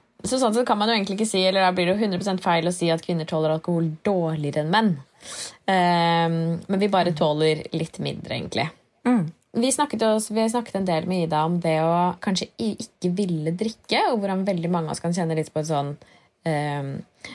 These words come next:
Speaker 1: at det er vanskelig å takke nei, ehm, og at det er veldig mange sosiale settinger, altså at du kan, fort kan bli stemplet som kjip, eh, hvis du velger å ikke drikke.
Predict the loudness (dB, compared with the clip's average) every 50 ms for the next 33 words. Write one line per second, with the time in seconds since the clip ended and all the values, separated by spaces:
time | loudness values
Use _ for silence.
0 | -12 -6 -2 0 0 0 2 2 0 0 0 -2 -2 -4 -6 -6 -6 -6 -6 -6
1 | -10 -8 -8 -6 -6 -2 0 0 2 2 2 2 2 2 2 2 2 0 -2 -4
2 | -4 -2 0 2 2 2 2 2 0 0 0 0 0 -2 -2 -2 -4 -6 -8 -10
3 | _ _ _ _ _ -2 0 2 2 2 2 2 2 0 -2 -4 -6 -4 -2 0
4 | 0 2 2 0 0 0 -2 -2 -4 -4 -6 -6 -6 -6 -4 -4 -4 -4 -4 -4
5 | -4 -4 -6 -6 -6 -6 -6 -4 -2 -2 -2 -2 -4 -4 -4 -2 -2 0 0 -2
6 | -2 -4 -6 -8 -6 -6 -6 -6 -4 -6 -6 -6 -6 -6 -6 -4 -4 -6 -6 -6
7 | -6 -8 -8 -6 -8 -8 -6 -6 -4 -2 0 2 2 2 0 0 -4 _ -20 -18
8 | -16 -12 -6 -2 0 2 2 2 2 0 -2 -2 -4 -2 0 0 0 0 -2 -2
9 | 0 0 0 0 -2 -4 -6 -6 -4 -4 -4 -4 -4 -2 0 0 2 0 0 -2